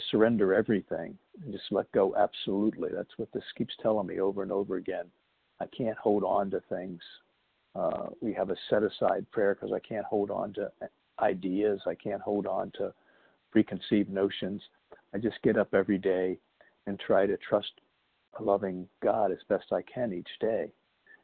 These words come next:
And I'm human, and so I do that very, very imperfectly. You know, it, it, it, we, we, we say that it's, uh, <clears throat> some, a lot of us can stop, <clears throat> can stop, but we can't stay stopped. Uh, we can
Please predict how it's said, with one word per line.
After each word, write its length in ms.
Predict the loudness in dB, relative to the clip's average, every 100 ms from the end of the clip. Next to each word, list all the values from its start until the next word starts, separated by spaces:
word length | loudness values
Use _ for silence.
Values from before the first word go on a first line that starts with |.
| _
And 100 | -6
I'm 180 | -4 -2
human, 500 | 2 4 4 2 -4 -12 -12
and 160 | -12 -2
so 100 | -2
I 40 |
do 180 | 2 2
that 180 | 2 2
very, 280 | 4 4 4
very 360 | 2 2 0
imperfectly. 800 | -2 -4 -4 -2 -4 -6 -12 -14 _ _ _ _ _ _ _ _
You 100 | -6
know, 140 | -2
it, 160 | -2 -4
it, 380 | -10 -14 -14 -8
it, 120 | -8 -8
we, 240 | -8 -6 -8 -12 -4
we, 140 | -4 -4 _
we 100 | -8 2
say 180 | 6 6
that 160 | 4 0
it's, 280 | -4 -6
uh, 220 | -4 -4 -6 2 10
<clears throat> 240 | 10 10 0 _ _ _ _ -12
some, 100 | -10 -10
a 40 | 4
lot 180 | 8 10
of 100 | 8
us 80 | 2
can 160 | -6 -8 -10 2
stop, 220 | 4 4
<clears throat> 80 | _
can 480 | 10 10 8 -2 -10 0
stop, 300 | 6 8 6
but 100 | 0
we 80 | -2
can't 260 | -2 -4 -6
stay 220 | 0 2 2
stopped. 440 | 0 2 2 0 -8 -20 _ _ _ _ _ _ _
Uh, 320 | -4 -2 -2 -8 -10
we 140 | -6 -6
can 240 | -4 -8